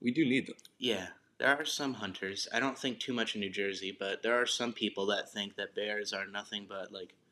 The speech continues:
Speaker 2: bloodthirsty killers. Like, the, that's something I,
Speaker 1: Yeah.
Speaker 2: I hate, that I think is really damaging to, like, hunting and wildlife management, the kill them all mentality that
Speaker 1: Yeah,
Speaker 2: people have for
Speaker 1: exactly.
Speaker 2: predators.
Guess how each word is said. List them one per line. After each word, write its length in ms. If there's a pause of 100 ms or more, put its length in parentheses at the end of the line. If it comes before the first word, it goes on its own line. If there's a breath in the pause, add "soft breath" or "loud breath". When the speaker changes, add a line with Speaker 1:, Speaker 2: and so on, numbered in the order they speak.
(400 soft breath)
Speaker 2:
bloodthirsty 580
killers. 500
Like, 200
the, 220 (440)
that's 160
something 340
I, 180
Speaker 1:
Yeah. 240 (140)
Speaker 2:
I 140
hate, 300
that 100
I 60
think 200
is 140
really 220
damaging 560
to, 120
like, 200 (460 soft breath)
hunting 360
and 100
wildlife 460
management, 480
the 220
kill 260
them 160
all 220
mentality 540
that 120
Speaker 1:
Yeah, 120
Speaker 2:
people 180
have 260
for 100
Speaker 1:
exactly. 280
Speaker 2:
predators. 440